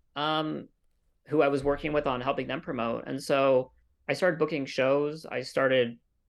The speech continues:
presenting shows, <laughs> started D J ing shows. It was really crazy. I never really imagined any of that happening. Um, and then I created a collective and we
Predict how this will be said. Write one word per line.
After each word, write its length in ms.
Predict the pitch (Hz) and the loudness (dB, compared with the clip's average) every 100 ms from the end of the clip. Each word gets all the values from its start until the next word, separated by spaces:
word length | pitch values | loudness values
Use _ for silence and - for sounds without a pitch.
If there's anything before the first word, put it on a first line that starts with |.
| _ _ _ _ - | _ _ _ _ -2
presenting 480 | 139 123 127 143 | 0 0 -2 -6
shows, 520 | 143 139 120 131 135 - | -4 0 2 0 -4 -12
<laughs> 80 | |
started 360 | - - 156 117 | -8 -2 -2 -2
D 160 | - 120 | -6 -2
J 200 | 131 139 | -2 -2
ing 80 | |
shows. 380 | 135 147 143 143 | -6 -2 -2 -2
It 40 | 143 | -4
was 180 | 143 _ _ - | -8 _ _ 2
really 220 | 160 175 | 4 4
crazy. 420 | - 156 160 139 | 4 2 2 2
I 60 | 127 | 2
never 240 | 151 156 | 4 4
really 220 | 147 143 135 | 6 6 4
imagined 340 | 131 135 123 | 0 -2 -4
any 200 | 117 131 | -4 -2
of 80 | 127 | -2
that 120 | 107 | -4
happening. 600 | 117 120 117 107 95 - _ _ _ _ _ - | -4 -4 -4 -4 -8 -12 _ _ _ _ _ 0
Um, 480 | 143 143 135 131 - _ _ _ _ _ - | 4 4 2 -2 -8 _ _ _ _ _ -2
and 140 | 131 | 2
then 80 | 135 | 2
I 100 | 139 | 2
created 300 | - 135 135 | 2 2 0
a 40 | |
collective 500 | - 127 143 - 127 | 0 0 0 -2 -2
and 140 | 120 120 | -4 -6
we 400 | 120 120 117 | -6 -6 -8